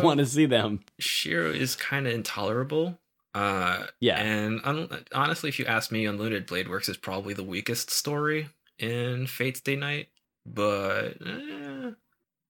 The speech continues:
Speaker 1: are you gonna do? That's Type Moon for you. Just a lot of ideas and some very erratic execution.
Speaker 2: Yeah.
Speaker 1: And this isn't Uf-, uh, Ufotable. This is a
Speaker 2: I
Speaker 1: studio that I've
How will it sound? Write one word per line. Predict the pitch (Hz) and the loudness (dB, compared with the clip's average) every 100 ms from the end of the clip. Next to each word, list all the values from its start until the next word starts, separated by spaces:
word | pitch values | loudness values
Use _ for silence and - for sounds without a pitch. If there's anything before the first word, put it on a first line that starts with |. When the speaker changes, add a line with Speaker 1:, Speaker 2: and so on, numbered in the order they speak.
| - | -2
Speaker 1:
are | |
you | 165 | 2
gonna | 156 127 | 2 2
do? | 90 - _ _ _ _ - - - | 0 -4 _ _ _ _ -20 -12 -2
That's | 139 | 0
Type | - 143 131 | 2 2 0
Moon | 127 107 | -2 -2
for | 107 73 | -2 -4
you. | 85 | -4
Just | 101 98 - | -2 -4 -2
a | 113 | 0
lot | 107 113 131 143 | 2 4 6 6
of | 143 131 | 4 4
ideas | 131 131 135 143 131 | 2 4 4 4 2
and | 110 104 107 | 0 -2 -2
some | - 120 107 107 98 | 0 0 0 -2 -4
very | 101 107 110 107 98 92 117 123 - | 2 4 4 4 2 -2 -4 -6 -2
erratic | 107 107 98 98 | 0 2 2 2
execution. | 90 - - 82 - - 107 _ _ _ _ _ _ - | -2 -6 -6 -4 -4 -6 -10 _ _ _ _ _ _ -2
Speaker 2:
Yeah. | 120 117 - - - - | 2 2 0 -10 -20 -4
Speaker 1:
And | 127 | 2
this | 175 | 4
isn't | 214 185 170 | 4 4 4
Uf-, | 139 139 - | 2 0 0
uh, | 117 110 104 | 2 2 2
Ufotable. | 104 127 - 117 - 85 73 76 | 4 2 4 0 0 -4 -4 -4
This | 113 - | -2 0
is | 120 110 117 | 0 -2 -4
a | 107 | -4
Speaker 2:
I | 98 - | -4 0
Speaker 1:
studio | - 120 117 | 2 6 8
that | |
I've | 131 | 8